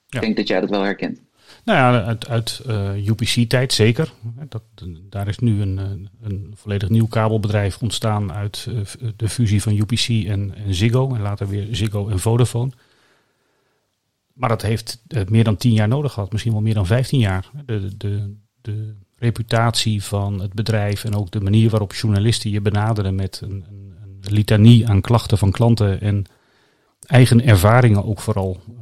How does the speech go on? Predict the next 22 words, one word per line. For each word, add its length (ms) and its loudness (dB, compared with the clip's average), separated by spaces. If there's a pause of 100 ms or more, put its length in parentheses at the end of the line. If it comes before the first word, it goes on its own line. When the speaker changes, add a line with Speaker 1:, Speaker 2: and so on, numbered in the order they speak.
Speaker 1:
eh, 60 -8
met, 380 -4
eh, 160 -2 (500)
met 180 -6
telecom, 600 -2 (140)
eh, 60 -18 (580)
of 80 -20
ze 100 -8
nou, 320 -6
eh, 120 -6
internetproblemen 840 0
hadden 280 -2
of 160 -12
telefoonproblemen 960 -2
of, 280 -12
of, 320 -20
eh, 60 -10 (260)
televisieproblemen. 840 2 (920)
Dat, 260 -12
dat 160 -2
moet 180 6
slijten. 520 -2